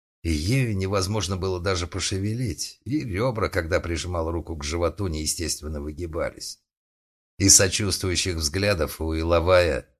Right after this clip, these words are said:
и его дружков я не видел. А драка начала разгораться хорошая, все со всеми.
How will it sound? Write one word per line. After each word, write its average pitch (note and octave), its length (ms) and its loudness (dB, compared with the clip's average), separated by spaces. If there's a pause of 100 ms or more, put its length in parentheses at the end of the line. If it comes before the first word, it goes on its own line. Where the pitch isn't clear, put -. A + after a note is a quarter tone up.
(120)
и E2+ 100 0
его E2 260 0
дружков D#2+ 460 -6
я D2+ 160 -4
не D2+ 140 -6
видел. - 360 -10 (880)
А F2+ 140 6
драка C3+ 400 4
начала A2 400 2
разгораться F#2+ 640 4
хорошая, D#2 800 0
все - 340 2
со G#2+ 200 6
всеми. G2 580 0